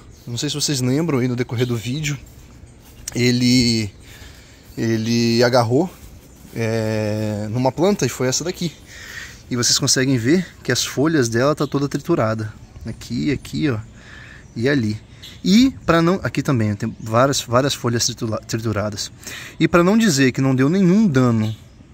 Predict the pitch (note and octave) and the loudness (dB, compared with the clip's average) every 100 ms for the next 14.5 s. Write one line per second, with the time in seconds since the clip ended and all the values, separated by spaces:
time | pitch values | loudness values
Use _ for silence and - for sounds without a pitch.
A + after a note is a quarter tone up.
0 | - - - - - A#2 G#2+ G#2 G2+ G2+ | -20 -20 -20 -20 -6 -2 0 0 -2 -2
1 | G#2+ C#3 B2 D#3+ B3 A#2+ - - - - | -4 -2 0 0 0 -2 -6 -16 -20 -20
2 | - - - - C#3+ D#3+ - F#3 D3+ D3+ | -20 -20 -16 -4 0 2 2 2 4 2
3 | D#3 - A2+ - - F3+ A2+ - - - | 2 -2 -4 -8 -4 -2 -2 -4 -18 -20
4 | - - - - - - - - - - | -20 -20 -20 -20 -20 -20 -20 -20 -20 -20
5 | - - - - - A#2 C#3+ - D#3+ D3+ | -20 -20 -20 -14 -8 -4 -4 -6 -10 -10
6 | - G3 G#3 D3+ C3 D3 - A#2+ A#2+ B2 | -6 -4 -4 0 0 2 0 -2 -2 -2
7 | B2+ A2+ B2+ E3 - - - - - - | 0 0 0 -2 -8 -12 -18 -20 -20 -18
8 | - - - - - G#2 A2 A2+ A#2+ A#2+ | -18 -18 -20 -14 -6 -2 2 2 2 0
9 | A#2+ B2+ B2 - D#3 C3 A#2 C#3+ G#2+ G#2 | -2 -4 -6 -4 -2 0 0 0 -2 -2
10 | A2 - - - - - - - A2 A2+ | -6 -10 -20 -20 -20 -20 -20 -10 -2 0
11 | B2+ A#2+ C3 C3 B2 A#2+ C3+ A#2+ A2+ A2+ | 2 0 -2 -2 0 0 0 -2 0 2
12 | A2+ C#3 G3 B3 - - - - - - | 4 2 0 -4 -12 -20 -20 -20 -20 -20
13 | - C#3+ D3+ - D#3+ D#3+ C#3 D3 E3 - | -10 -2 0 2 0 0 -2 -2 -6 -2
14 | D#3+ - F#3 C3+ B2+ | 0 2 2 2 0